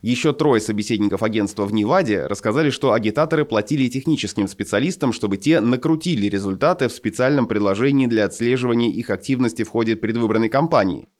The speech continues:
Фальсификация данных, судя по имеющейся у Associated Press информации, была зафиксирована ещё в нескольких штатах. Таким образом, отмечает агентство,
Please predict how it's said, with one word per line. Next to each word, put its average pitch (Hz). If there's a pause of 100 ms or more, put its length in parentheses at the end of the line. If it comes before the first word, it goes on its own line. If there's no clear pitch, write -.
(140)
Фальсификация 107
данных, 123
судя 95
по 101
имеющейся 98
у 95
Associated 101
Press -
информации, 147 (280)
была 135
зафиксирована 139
ещё 120
в 127
нескольких 113
штатах. - (240)
Таким 98
образом, 127
отмечает 95
агентство, 160